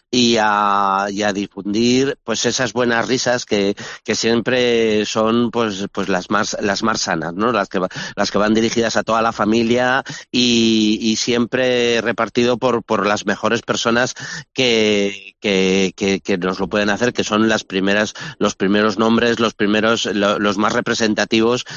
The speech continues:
en el humor que, que tenemos en Aragón, como todo el plantel que, que tenemos representado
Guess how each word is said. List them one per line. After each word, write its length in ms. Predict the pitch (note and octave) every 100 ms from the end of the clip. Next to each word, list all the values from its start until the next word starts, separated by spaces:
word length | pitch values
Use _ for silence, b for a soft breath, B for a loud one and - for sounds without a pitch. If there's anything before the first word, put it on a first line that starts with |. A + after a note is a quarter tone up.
| C#3+ B
en 160 | A#2
el 120 | G#2+
humor 300 | G#2 G#2+ A2
que, 400 | A2 A#2 A2 G#2 -
que 120 | G#2
tenemos 400 | G2 F#2+ G2+ -
en 100 | G2
Aragón, 500 | F#2 F#2 G2+ G#2+ G#2
como 280 | G#2 G2+ G2
todo 240 | F#2+ G2
el 100 | G2
plantel 480 | G2+ G2 F#2+ F#2+ F#2+
que, 600 | G#2+ G2+ F#2+ F#2 F2+ E2+
que 100 | G2
tenemos 360 | F#2 F#2 F#2+ F#2+
representado 680 | F#2 F#2 F#2+ F#2+ F#2+ G2+